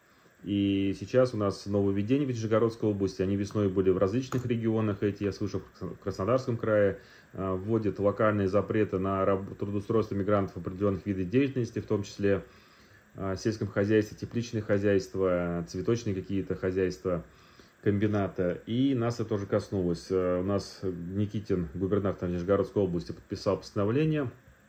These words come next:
Э, с первого октября по первое марта, э, запрет на выдачу патентам иностранным гражданам. То есть, неважно, человек приехал, э, из Узбекистана, там, в Кыргызстан на самолете прилетел в Нижний, либо он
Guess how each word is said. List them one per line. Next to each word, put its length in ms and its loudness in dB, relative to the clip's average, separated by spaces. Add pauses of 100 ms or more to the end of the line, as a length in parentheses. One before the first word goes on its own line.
(400)
Э, 500 -2
с 80 -10
первого 680 2
октября 640 0 (440)
по 140 2
первое 320 4
марта, 760 2 (140)
э, 520 -2
запрет 760 2
на 80 0
выдачу 460 0
патентам 640 -2 (160)
иностранным 480 -2
гражданам. 400 2
То 120 -2
есть, 160 -2
неважно, 360 2
человек 380 2 (420)
приехал, 520 0 (380)
э, 460 -2
из 160 0
Узбекистана, 720 0
там, 180 0
в 40 -6
Кыргызстан 500 0
на 80 2
самолете 380 2
прилетел 420 0
в 100 -4
Нижний, 240 0
либо 240 0
он 220 2